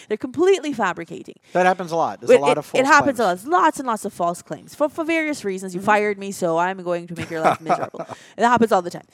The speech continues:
Speaker 2: Right.
Speaker 1: So, so they come forward with a false claim. Now you are the recipient of that false claim. Your good name has been sullied. You are very angry. You are very upset.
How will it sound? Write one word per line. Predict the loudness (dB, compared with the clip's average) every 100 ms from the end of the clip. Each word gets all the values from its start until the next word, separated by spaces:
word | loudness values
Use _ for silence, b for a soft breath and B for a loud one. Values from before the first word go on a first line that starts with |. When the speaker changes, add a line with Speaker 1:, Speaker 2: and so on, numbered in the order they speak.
| -12
Speaker 2:
Right. | -4
Speaker 1:
So, | 6 6 6 2 -4
so | -4 -2
they | 0
come | -4 -6
forward | -2 0 0
with | -2
a | -10
false | -10 -12
claim. | -14 -20 _ _ _
Now | -4
you | -2 0 4 4
are | 4
the | 0
recipient | -4 -4 -10 -10 -10
of | -10
that | -10 -14
false | -12 -12
claim. | -14 -20 -20 b b
Your | -6 -2 -2
good | 4 4 4
name | -2 -2 -2 -6 -6
has | -6
been | -6 -10
sullied. | -6 -4 -4 -10 -18 -20 b
You | -4
are | -4
very | 0 0 0
angry. | 0 -6 -16 -18 _
You | -14
are | -12
very | -10 -10
upset. | -12 -12 -14 -14 -20